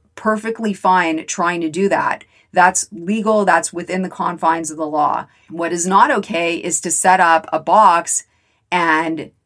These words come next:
mislead the public into thinking that it is a legitimate drop-off box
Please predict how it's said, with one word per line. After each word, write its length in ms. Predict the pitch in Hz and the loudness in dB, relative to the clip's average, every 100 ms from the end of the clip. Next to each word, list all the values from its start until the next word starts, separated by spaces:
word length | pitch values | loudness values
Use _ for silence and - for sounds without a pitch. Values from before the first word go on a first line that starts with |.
| _ | _
mislead 680 | 190 196 214 - 208 190 190 | 0 2 2 -2 -2 -4 -4
the 80 | 175 | -6
public 480 | - 196 190 185 185 | -2 -2 -2 -4 -4
into 180 | 175 170 | -8 -10
thinking 480 | - 190 190 185 175 | -8 -8 -6 -4 -2
that 260 | 165 - | -2 -2
it 160 | 175 165 | -6 -6
is 240 | 165 139 - | -6 -6 -8
a 100 | 156 | -6
legitimate 720 | 156 170 185 190 185 165 - | -6 -4 -4 -2 -2 -2 -2
drop-off 600 | 175 190 - 175 160 - | 2 2 4 2 2 0
box 480 | 139 135 143 - | 0 0 -2 -6